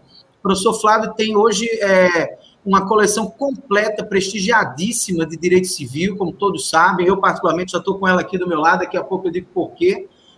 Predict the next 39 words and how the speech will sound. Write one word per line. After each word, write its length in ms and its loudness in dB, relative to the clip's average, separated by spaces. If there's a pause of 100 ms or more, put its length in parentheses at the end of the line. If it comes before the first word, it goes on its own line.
(120)
é, 640 4
e 140 6
mostro 420 2
melhor 400 4
aqui 220 -2
alguns 260 -2
aspectos 580 -4
da 220 2
obra, 360 4
notadamente 640 -2
nesse 240 -6
tema 200 -4
que 80 -14
nós 180 -4
vamos 320 -4 (340)
tratar 520 2
hoje 260 2
aqui, 440 -4
mas 260 -2
além 400 2
do 80 -2
próprio, 580 0 (340)
do 180 0
pró-, 320 2
da 120 0
própria 320 -4
coleção, 680 2
o 60 -4
professor 320 -4
Flávio 320 0
tem 100 -2
um 60 0
manual 400 4
de 100 2
direito 240 0
civil 360 -6
também 260 -4
muito 300 -2
completo, 760 0